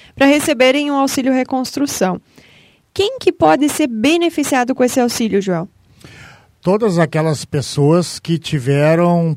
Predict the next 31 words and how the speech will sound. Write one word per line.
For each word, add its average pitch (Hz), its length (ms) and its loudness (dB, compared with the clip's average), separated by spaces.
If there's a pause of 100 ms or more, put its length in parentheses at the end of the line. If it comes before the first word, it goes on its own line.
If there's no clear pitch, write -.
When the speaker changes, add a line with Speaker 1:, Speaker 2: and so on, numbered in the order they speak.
(120)
Speaker 2:
perdas 202 680 2
da 147 240 0
infraestrutura 170 1000 -2
da 143 160 0
sua 147 320 -2
propriedade, 135 800 -4
da 135 160 -6
sua 139 400 -2
residência. 120 880 -4 (360)
No 147 120 -4
caso 160 400 0
dos 143 160 -2
agricultores 143 600 -2
familiares, 143 640 -4
todos 139 300 -4
aqueles 135 420 -6
que 135 140 -6
tiveram 123 480 -4
perda 117 320 -6
da 127 80 -6
casa, 120 440 -6
que 110 140 -20
tiveram 120 580 -6 (280)
a 127 180 -2
infraestrutura 180 1120 0
da 156 120 0
sua 151 240 -4
atividade, 127 800 -4 (320)
eh, 139 260 0
com 143 220 -2
problemas. 131 600 -6